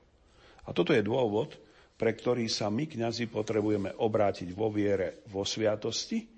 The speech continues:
a pomôcť aj druhým, aby sa obrátili, a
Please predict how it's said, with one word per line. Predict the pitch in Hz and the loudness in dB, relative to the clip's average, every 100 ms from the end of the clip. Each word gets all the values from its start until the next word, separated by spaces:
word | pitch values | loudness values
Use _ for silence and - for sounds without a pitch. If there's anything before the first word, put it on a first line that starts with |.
| - _ - _ _ _ _ _ _ _ _ _ _ | -20 _ -20 _ _ _ _ _ _ _ _ _ _
a | 104 | -6
pomôcť | - 156 143 98 95 - | 2 2 2 0 -2 -6
aj | 92 90 | -4 -2
druhým, | 90 190 135 90 | 0 0 0 0
aby | 85 87 | -2 -2
sa | - - - | -2 -4 -2
obrátili, | 104 98 98 101 - 131 - - - _ _ _ _ | 2 4 4 0 -4 -4 -6 -8 -20 _ _ _ _
a | 104 | -6